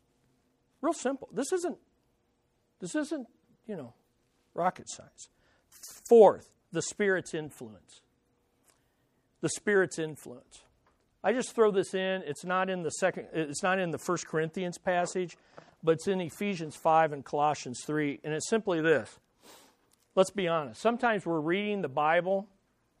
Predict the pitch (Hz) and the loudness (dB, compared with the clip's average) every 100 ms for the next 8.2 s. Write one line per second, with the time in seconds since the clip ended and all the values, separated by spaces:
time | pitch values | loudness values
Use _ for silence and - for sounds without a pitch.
0 | _ _ _ _ _ _ _ _ _ _ | _ _ _ _ _ _ _ _ _ _
1 | _ _ _ 160 147 143 180 220 190 156 | _ _ _ -4 -4 0 2 4 2 0
2 | 151 139 - _ - _ _ _ _ - | -4 -10 -18 _ -20 _ _ _ _ -6
3 | 160 135 147 165 - 147 - 180 185 117 | -2 0 -2 -4 -2 -4 -2 -4 -4 -6
4 | 95 - _ _ 139 135 120 123 113 _ | -12 -20 _ _ -2 0 0 -6 -8 _
5 | _ - 151 139 113 107 107 - _ _ | _ -4 -4 -2 -8 -10 -14 -16 _ _
6 | _ _ _ _ _ - _ _ _ _ | _ _ _ _ _ -20 _ _ _ _
7 | _ _ 185 208 254 220 180 139 120 104 | _ _ 0 2 2 -2 -2 -8 -10 -12
8 | 90 | -16